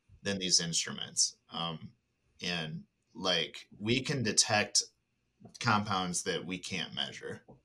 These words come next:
for sure. And we're, or we're just being able to ver-, like, just being able to measure them. And we're talking sub, sub P P T levels,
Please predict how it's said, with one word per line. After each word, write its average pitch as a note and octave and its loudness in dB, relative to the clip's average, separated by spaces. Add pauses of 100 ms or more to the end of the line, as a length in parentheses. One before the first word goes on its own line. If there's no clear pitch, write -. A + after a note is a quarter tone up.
(260)
for F#2+ -6
sure. - -2
And D3 4
we're, E3 8
or D#3+ 12 (100)
we're C#3+ 6
just A#2 4
being A2+ 4
able G2+ 0
to F2 -4 (220)
ver-, A2 4
like, F2+ -2
just A2+ 2
being G2 2
able F2+ -2
to E2+ -4
measure D#2 -8
them. D#2+ -6
And F2+ -6 (240)
we're A#2+ 6
talking B2+ 6
sub, G#2+ 8
sub A#2+ 8
P A2 0
P F#2+ -4
T F#2 2
levels, - -4